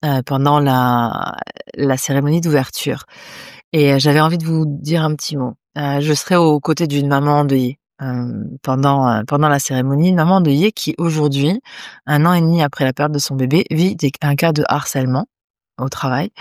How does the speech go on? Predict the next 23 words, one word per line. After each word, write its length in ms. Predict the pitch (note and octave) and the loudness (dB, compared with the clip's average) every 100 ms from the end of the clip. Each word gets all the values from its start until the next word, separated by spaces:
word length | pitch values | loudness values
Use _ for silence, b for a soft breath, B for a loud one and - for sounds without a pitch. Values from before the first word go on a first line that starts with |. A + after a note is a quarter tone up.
| B B B B B - | B B B B B -8
euh, 160 | C#3 C#3+ | -2 -2
parce 220 | C#3 F3 - | 0 -2 0
qu'en 120 | D#3 | 0
fait, 380 | D3 D3+ - - | 2 0 -2 -6
elle 340 | - C#3+ C#3 C#3+ - _ _ | -2 2 2 -2 -6 _ _
n'est 200 | D#3 D#3+ | 0 2
pas 340 | E3 - G3+ A3+ | 2 2 2 2
redevenue 680 | E3+ D3+ C#3+ C#3+ C#3 C3+ D3 _ | 2 2 4 2 2 0 -4 _
celle 300 | - - D#3 | -10 -2 -2
qu'elle 180 | D#3 C#3+ | -2 -2
était 220 | C3+ - D3+ | -4 -4 -4
avant. 340 | D3 C#3 C3+ - _ _ _ _ _ _ | -2 -2 -6 -16 _ _ _ _ _ _
Elle 140 | D#3+ E3 | 0 4
n'est 140 | E3+ | 4
pas 180 | A3 B3 | 2 -2
productive 760 | - - D3 C#3 - - C3 C3 _ | -4 0 0 -2 -12 -8 -8 -8 _
comme 220 | - C#3+ C#3+ | -6 -2 0
elle 100 | C#3+ | 0
était 180 | C3+ | -2
avant. 280 | C#3 C3 B2 - B B B | -4 -4 -8 -14 B B B
Elle 140 | D3+ | 0
est 80 | D3+ | 2
devenue 540 | D3 D#3+ D#3 D#3+ E3+ | 2 2 4 2 2